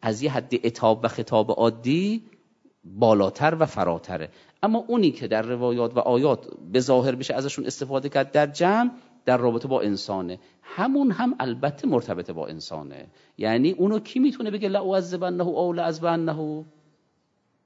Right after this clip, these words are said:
سلیمان نبی. آیا ما می‌تونیم دیدیم هدهد بالا سرمون نیست بگیم که می‌کشیمش، عذابش می‌کنیم؟ نه.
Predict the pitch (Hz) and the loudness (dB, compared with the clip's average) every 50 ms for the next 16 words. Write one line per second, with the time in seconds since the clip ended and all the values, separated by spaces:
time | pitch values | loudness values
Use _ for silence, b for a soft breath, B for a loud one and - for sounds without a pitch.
0 | _ _ _ _ _ _ _ _ - 98 92 87 82 76 85 82 80 80 78 76 | _ _ _ _ _ _ _ _ -12 -8 -6 -6 -6 -6 -8 -10 -10 -10 -12 -12
1 | 76 73 71 73 - - 107 117 120 123 135 139 170 175 - 208 196 190 160 - | -12 -14 -16 -12 -6 -2 -2 -2 0 -2 -2 -4 -4 -6 -6 -8 -8 -8 -8 -10
2 | b b b b b _ - - 113 123 135 139 143 139 131 135 127 139 135 123 | b b b b b _ -20 -8 -6 -4 0 0 0 0 0 -2 -2 -2 -2 -2
3 | 127 135 131 131 127 - 143 131 135 131 131 131 131 127 127 - 127 127 131 127 | 0 0 0 0 0 0 0 0 0 0 0 -2 -2 -4 -4 -6 -4 -4 -4 -4
4 | 123 139 127 120 117 - - - 127 123 - 127 120 123 - 120 123 120 120 - | -2 -4 -4 -4 -4 -6 -4 -2 -2 -2 0 -2 -4 -2 -2 -2 -2 -2 0 0
5 | - 120 123 131 120 113 120 - - 120 117 123 120 117 127 - - 95 87 78 | 0 0 2 2 0 -2 -2 -4 -6 -6 -4 -2 -2 -2 -2 -2 -4 -4 -6 -8
6 | 71 - | -10 -16